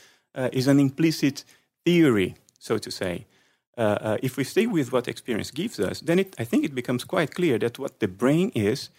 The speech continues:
is the e-, extrinsic appearance, the image of certain conscious processes that we happen to call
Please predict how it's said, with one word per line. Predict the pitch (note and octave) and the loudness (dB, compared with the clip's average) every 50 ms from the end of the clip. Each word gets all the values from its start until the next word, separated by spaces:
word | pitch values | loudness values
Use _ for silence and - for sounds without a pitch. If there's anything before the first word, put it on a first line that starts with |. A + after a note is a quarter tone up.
| _ _ _ _ _ _ | _ _ _ _ _ _
is | _ B2+ B2 B2 B2 - - _ _ _ _ _ _ _ | _ 2 2 2 0 -2 -10 _ _ _ _ _ _ _
the | A#2+ - | -2 -2
e-, | - - - - - - | -2 -6 -10 -12 -12 -12
extrinsic | A2 - - - - E3+ F#3 F#3+ - - F3 - | -14 -14 -12 -4 0 0 0 0 0 -2 -4 -6
appearance, | D#3+ - D#3 C3+ A2 F#2+ - - - | -4 0 2 2 2 2 -2 -6 -6
the | - - - - _ | -8 -8 -8 -2 _
image | - F#3 F3+ C#3 - - - - - - _ _ _ _ _ | 2 4 4 4 4 2 -2 -8 -12 -12 _ _ _ _ _
of | C#3 B2+ - - _ _ | -4 -4 -4 -6 _ _
certain | _ - - - - D#3 D#3 D3+ - E3 D3+ C#3+ | _ -18 -14 -4 -2 -2 -2 0 -2 -2 -4 -4
conscious | - - - C3 C3 C3+ - - C3 B2 - | -6 -4 -2 -2 0 0 -2 -4 -8 -8 -8
processes | - _ C#3 B2 A#2 A2+ - - - - - - - - - - - - _ _ _ _ _ _ | -6 _ 0 0 0 -2 -4 -8 -8 -8 -10 -14 -16 -16 -18 -20 -20 -20 _ _ _ _ _ _
that | - A#2+ - | -4 -2 0
we | C3+ A#2+ | 0 -2
happen | - E3 F3 - - D3 B2+ | 0 0 -2 -2 -2 -6 -8
to | - - G#2+ | -6 -10 -12
call | - - G#2 G2+ G#2 G#2+ A2+ - | -6 0 2 2 2 2 0 -2